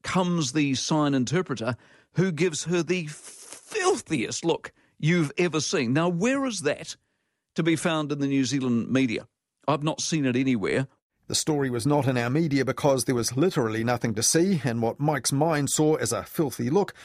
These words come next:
Speaker 2: was merely fleeting surprise that you needed slow-mo to spot, though Mike reckoned it was all about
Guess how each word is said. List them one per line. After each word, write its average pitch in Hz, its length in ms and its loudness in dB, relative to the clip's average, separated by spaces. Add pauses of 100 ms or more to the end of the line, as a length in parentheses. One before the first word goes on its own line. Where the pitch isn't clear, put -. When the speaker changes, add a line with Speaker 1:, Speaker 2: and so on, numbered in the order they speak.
(160)
Speaker 2:
was 110 100 -2
merely 165 400 2
fleeting 190 440 -2
surprise 123 580 0
that 131 160 -6
you 139 80 2
needed 135 320 0
slow-mo 123 520 0
to - 140 -8
spot, 156 440 -2 (500)
though 156 160 2
Mike 175 460 2
reckoned 170 280 0
it 147 60 -8
was 139 140 0
all 214 180 4
about 170 380 0